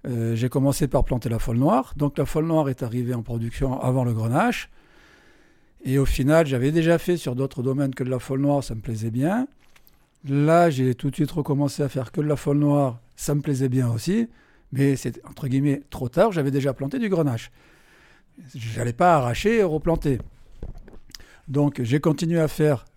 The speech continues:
du cent pour cent Folle Noire d'un côté, en appellation, et de l'autre, ben, je me suis dit, ben, je vais faire un vin, euh, autre, euh, qui ressemble pas du tout à du vin d'appellation, et je vais le faire avec mon cent pour cent Grenache.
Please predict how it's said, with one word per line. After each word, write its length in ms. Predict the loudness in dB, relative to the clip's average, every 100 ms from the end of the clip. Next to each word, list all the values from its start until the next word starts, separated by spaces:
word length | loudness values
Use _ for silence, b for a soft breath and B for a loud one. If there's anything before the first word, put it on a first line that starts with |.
| _
du 100 | -6
cent 160 | -2 -2
pour 160 | -2 0
cent 140 | 0
Folle 200 | 2 2
Noire 200 | 4 2
d'un 100 | 0
côté, 360 | -2 0 0 0 -4
en 120 | -2
appellation, 600 | 2 2 2 0 -2 -2 B B B B B
et 120 | -4
de 100 | 0
l'autre, 400 | 2 4 4 2
ben, 160 | -2 -2
je 80 | -2
me 80 |
suis 160 | -6 -6
dit, 160 | -4 -2
ben, 480 | -2 -4 -6 -8 -8 -8 -10 -10 -10
je 160 | -8 -4
vais 200 | -2 -2
faire 400 | -2 0 0 0
un 100 | 0
vin, 560 | -2 -2 -2 -2 -2 -4
euh, 240 | -6 -8 -12 B B B -2
autre, 400 | 4 4 4 -2
euh, 220 | -2 -2
qui 100 | -2
ressemble 340 | -2 -2 -2
pas 120 | -2 -2
du 160 | -2
tout 260 | -2 0 0
à 160 | -2
du 140 | -4 -6
vin 160 | -4
d'appellation, 720 | -4 -6 -6 -8 -4 0 0 -2 b b b b
et 100 | -4
je 80 | -2
vais 80 | -2
le 60 | -2
faire 220 | 0 2
avec 180 | 2 0
mon 100 | -2
cent 160 | -4
pour 160 | -4 -4
cent 160 | 0
Grenache. 480 | 0 0 -4 -10 -14